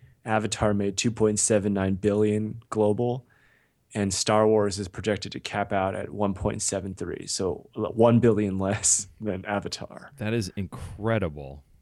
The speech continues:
Speaker 2: That's incredible.
Speaker 1: So I'm looking through this list, and so in Sa-, in South Korea, um, Avatar made a hundred five million dollars, and Star Wars is projected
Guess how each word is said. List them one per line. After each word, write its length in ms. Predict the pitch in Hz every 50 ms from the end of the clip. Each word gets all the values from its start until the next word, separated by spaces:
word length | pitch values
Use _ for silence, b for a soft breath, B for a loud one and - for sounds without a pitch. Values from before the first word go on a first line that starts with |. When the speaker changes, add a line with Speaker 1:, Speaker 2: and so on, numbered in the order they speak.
| _ _
Speaker 2:
That's 140 | - 104 -
incredible. 600 | 113 - - - - 131 110 - - - - - _ _ _
Speaker 1:
So 480 | - - - 127 123 120 120 117 - -
I'm 100 | - 120
looking 220 | 127 143 139 - 120
through 120 | 131 120
this 200 | 120 113 117 -
list, 400 | 117 113 107 104 101 - - - -
and 520 | 110 104 98 98 98 95 95 95 95 92 - B B B B B _ _ _ _ _
so 380 | - - - 123 120 120 117 117
in 160 | - 127 117
Sa-, 180 | 110 - - 127
in 120 | - 120 117
South 260 | - 160 135 113 117
Korea, 500 | - 123 113 110 107 104 98 95 82 90
um, 360 | 101 95 92 92 90 87 90 90 - -
Avatar 460 | 113 110 110 110 107 - 117 110 104
made 420 | 101 101 101 98 101 101 98 - - _
a 40 | -
hundred 440 | - - 113 113 107 104 101 104 95
five 640 | - - 101 95 - _ _ 98 98 95 95 87 -
million 320 | 98 104 104 104 104 101
dollars, 640 | 95 98 90 90 95 104 107 117 120 127 123 - - - _ _ _ _ _ _ _ _ _ _ _ _ _ _ _ _ _
and 140 | 113 110 101
Star 340 | - - 123 113 110 113 113
Wars 220 | 117 113 107 98
is 80 | 92 95
projected 400 | - - 95 98 107 101 101